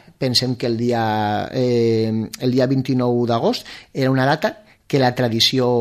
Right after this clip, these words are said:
ha vinculat com en el, lo que seria una mica, eh, la, la por, el risc, i per això, tant en la zona de la costa com en les muntanyes, eixe dia era una jornada on la gent descansava. Recordem que,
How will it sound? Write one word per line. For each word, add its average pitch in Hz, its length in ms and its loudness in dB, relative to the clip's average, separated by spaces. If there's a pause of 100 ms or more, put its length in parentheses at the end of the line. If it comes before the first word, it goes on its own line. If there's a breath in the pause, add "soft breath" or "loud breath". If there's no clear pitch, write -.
(360)
ha 110 80 -2
vinculat 120 640 -2
com 117 460 0
en 113 240 -2
el, 113 280 0 (280)
lo 120 100 -4
que 123 140 -4
seria 123 380 0 (420 loud breath)
una 147 180 2
mica, 139 460 4
eh, 123 640 -2
la, 117 220 -2
la 110 220 -2
por, 170 580 4
el 123 240 2
risc, 190 480 2
i 147 320 4
per 131 160 0
això, 139 320 -2
tant 123 240 0
en 117 100 -2
la 101 140 -2
zona 127 260 -4
de 123 80 -4
la 120 160 0
costa 147 380 -4
com 127 160 -2
en 120 80 -2
les 117 80 -2
muntanyes, 127 400 -2
eixe 143 240 -4
dia - 160 0 (320 loud breath)
era 143 180 0
una 151 160 2
jornada 151 440 0 (340)
on 190 160 4 (240)
la 127 160 0
gent 151 320 -2
descansava. 127 720 0 (400 loud breath)
Recordem 131 560 2
que, 170 220 4